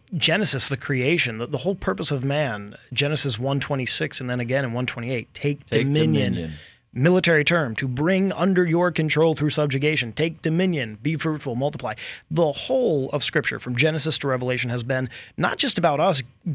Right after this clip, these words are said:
Speaker 1: being restored into his family, but his kingdom coming.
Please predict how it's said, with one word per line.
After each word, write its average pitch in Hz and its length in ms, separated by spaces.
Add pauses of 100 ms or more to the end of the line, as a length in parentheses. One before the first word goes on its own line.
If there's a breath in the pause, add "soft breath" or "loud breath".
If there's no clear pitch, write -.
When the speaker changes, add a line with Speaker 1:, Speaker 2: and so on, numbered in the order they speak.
(140)
Speaker 1:
being 180 460
restored 156 840 (100)
into 147 440
his 117 260
family, 156 680 (460 loud breath)
but 160 400
his 175 340
kingdom 156 500
coming. 151 420